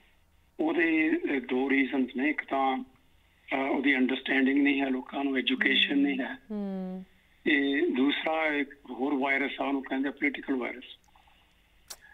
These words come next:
Speaker 2: ਯੈਪ।
Speaker 1: ਇਸ, there, there is no leader to, ਅ, lead this। ਅ, ਜਦੋਂ, ਅ,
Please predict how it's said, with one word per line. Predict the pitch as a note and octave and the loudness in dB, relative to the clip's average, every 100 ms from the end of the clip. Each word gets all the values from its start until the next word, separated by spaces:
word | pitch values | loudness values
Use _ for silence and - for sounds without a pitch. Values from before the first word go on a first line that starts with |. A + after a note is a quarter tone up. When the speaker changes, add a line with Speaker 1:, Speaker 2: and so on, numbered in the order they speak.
| G#3 | -10
Speaker 2:
ਯੈਪ। | G3+ A3 _ - | -10 -10 _ -2
Speaker 1:
ਇਸ, | D#4+ D#4 - | 0 0 -4
there, | - C4+ E4 | -2 0 0
there | - - G#3+ C#3 | -2 -4 0 2
is | C#3 D3 | 2 2
no | D#3+ C#3 | 2 2
leader | D3+ - D3+ - | 2 0 -4 -4
to, | - _ - C#3 C3+ | -10 _ 0 2 2
ਅ, | D#3+ - _ - C3 B2+ | -2 -12 _ -8 -4 -2
lead | A#2+ C#3+ D3+ A#2+ C3+ | 2 4 4 0 -6
this। | - - - _ - - - - - | -8 -12 -18 _ -20 -20 -18 -4 -2
ਅ, | C3 | 0
ਜਦੋਂ, | C3+ C#3 D3+ D3 D3 | 0 2 2 2 2
ਅ, | D3 - _ - B2+ B2 B2+ | 0 -6 _ -6 -2 0 -2